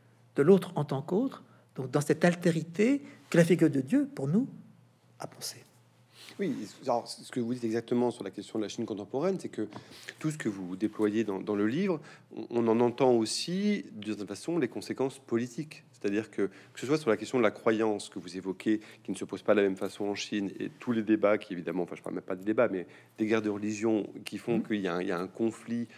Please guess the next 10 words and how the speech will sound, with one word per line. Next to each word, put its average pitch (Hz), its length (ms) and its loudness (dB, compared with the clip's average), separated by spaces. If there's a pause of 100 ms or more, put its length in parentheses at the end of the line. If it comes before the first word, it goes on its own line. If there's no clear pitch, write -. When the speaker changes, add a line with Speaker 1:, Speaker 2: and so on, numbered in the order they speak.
(160)
Speaker 2:
entre, 98 340 -2
euh, 107 300 4
l'individuel, 98 800 0
le 92 80 -2
politique, 98 720 -8
l'intime, 98 520 -2
l'autre, 104 380 0
et - 20 -14
cetera, 139 520 -4 (440)
existe, 120 560 -2